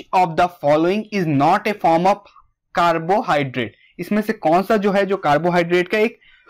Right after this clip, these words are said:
फॉर्म नहीं है? मल्टीपल, सिंपल, कॉम्प्लेक्स या all of this, या ये सब जो है नहीं है फॉर्म। तो मल्टीपल जो है ये क्या है, एक फॉर्म नहीं है, बल्कि सिंपल और कॉम्प्लेक्स दो तरीके के कार्बोहाइड्रेट्स होते हैं, ठीक है, ये मल्टीपल नहीं होगा, तो राइट आंसर हमारा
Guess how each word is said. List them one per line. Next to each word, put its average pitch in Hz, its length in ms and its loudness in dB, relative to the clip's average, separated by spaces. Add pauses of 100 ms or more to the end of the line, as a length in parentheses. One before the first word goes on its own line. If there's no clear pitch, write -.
फॉर्म 202 180 4
नहीं 165 300 0
है? 120 220 -4 (120)
मल्टीपल, 147 640 0 (560)
सिंपल, 202 480 -2
कॉम्प्लेक्स 214 600 -2
या 220 100 0
all 165 200 2
of 147 120 -2
this, 120 200 -6
या 151 80 2
ये 170 320 2
सब 156 380 -4
जो 143 120 -6
है 156 120 -2
नहीं 143 260 0
है 131 80 -2
फॉर्म। 104 220 -8 (500)
तो 208 80 2
मल्टीपल 190 640 0
जो 190 160 -4
है 190 120 2
ये 180 160 0
क्या 175 220 -2
है, 196 100 2
एक 208 100 -6
फॉर्म 143 220 0
नहीं 127 160 2
है, 123 60 0
बल्कि 127 240 -2
सिंपल 143 520 -2
और 170 180 0
कॉम्प्लेक्स 139 440 -2
दो 151 160 -4
तरीके 156 300 -4
के 151 100 -4
कार्बोहाइड्रेट्स 139 680 -2 (300)
होते 190 420 0 (120)
हैं, 117 220 -6 (180)
ठीक 285 120 -2
है, 160 100 -2
ये 131 140 0 (380)
मल्टीपल 160 460 0
नहीं 131 220 0
होगा, 113 140 -2
तो 120 100 -4
राइट 139 200 0
आंसर 170 200 -2
हमारा 190 260 0